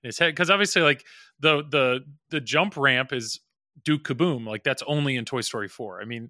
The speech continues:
it, it probably would have been very different if, if they went a different way, but I don't know. I just thought it was interesting coming out with that. Like, I'm surprised he shared that information, to be honest. Um,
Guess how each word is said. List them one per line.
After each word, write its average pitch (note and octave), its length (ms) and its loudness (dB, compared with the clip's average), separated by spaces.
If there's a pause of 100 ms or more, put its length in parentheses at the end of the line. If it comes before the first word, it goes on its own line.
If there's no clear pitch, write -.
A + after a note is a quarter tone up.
(100)
it, D3 200 2
it D#3+ 180 -2
probably E3 280 4
would C#3 140 -2
have B2 60 -8
been A#2 300 -6 (640)
very C3+ 340 2
different G#2+ 420 -4 (140)
if, A2+ 240 -10
if A2 260 -14 (120)
they A2 120 -10
went G#2 180 -12
a G2+ 40 -16
different G2+ 280 -16
way, G2+ 140 -8
but G2+ 220 -10 (580)
I F3+ 60 6
don't G3+ 100 6
know. F3+ 100 6
I F3+ 160 6
just G3 180 -4
thought A3+ 140 6
it F#3 40 4
was D#3+ 140 4
interesting D3 480 -2
coming C3 240 0
out C3+ 100 2
with C3 100 -6
that. C3 260 -2
Like, B2+ 140 0
I'm C#3+ 120 -2
surprised C3 760 0
he B2 180 -8
shared B2 340 -2
that A2 140 -4
information, G#2 520 -10
to G2+ 40 -16
be G#2+ 120 -6
honest. G2 480 -10
Um, G2+ 400 -8